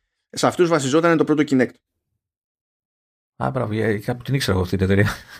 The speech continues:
Speaker 1: Και σε αυτούς βασίζεται και η φάση με το Face I D, οπότε είναι λίγο σχετικό τώρα το γιατί, ξέρεις, μιλάμε για χρόνια πίσω αυτή η εξαγορά.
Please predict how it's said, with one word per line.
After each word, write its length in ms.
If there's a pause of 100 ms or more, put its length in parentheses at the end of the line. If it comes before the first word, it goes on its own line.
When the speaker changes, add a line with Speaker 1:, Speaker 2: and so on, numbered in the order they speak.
(580)
Speaker 1:
Και 160
σε 100
αυτούς 200
βασίζεται 420
και 100
η 20
φάση 220
με 80
το 140
Face 140
I 140
D, 180
οπότε 220
είναι 100
λίγο 140
σχετικό 400
τώρα 240
το 100
γιατί, 400
ξέρεις, 340
μιλάμε 240
για 140
χρόνια 280
πίσω 180
αυτή 120
η 40
εξαγορά. 560